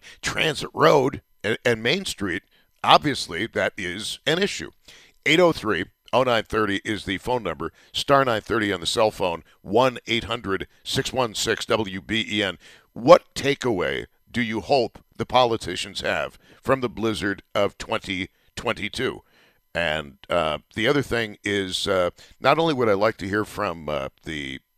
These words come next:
people in the trucking industry, uh, you over-the-road truckers, but I'd,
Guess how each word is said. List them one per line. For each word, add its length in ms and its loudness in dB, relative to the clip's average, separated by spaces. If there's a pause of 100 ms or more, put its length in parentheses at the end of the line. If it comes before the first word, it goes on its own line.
(200)
people 420 -6
in 160 -12
the 160 -4 (220)
trucking 640 0
industry, 840 -2 (220)
uh, 60 0
you 320 -4
over-the-road 600 0
truckers, 500 -2 (320)
but 260 4
I'd, 140 2